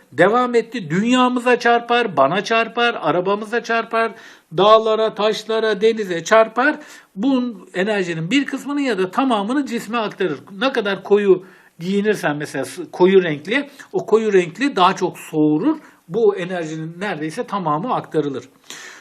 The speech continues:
Bu cismin ya sıcaklığı artar ya da cisim hal değiştirir.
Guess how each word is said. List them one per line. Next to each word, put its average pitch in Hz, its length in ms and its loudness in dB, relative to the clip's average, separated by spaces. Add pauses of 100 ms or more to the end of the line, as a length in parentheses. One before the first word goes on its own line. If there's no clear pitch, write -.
(120)
Bu 233 200 4
cismin 262 760 -2 (340)
ya 151 280 4
sıcaklığı 269 680 0
artar 285 540 0 (680)
ya 262 220 -2
da 214 120 6
cisim 247 440 0
hal 202 260 2
değiştirir. 120 720 -4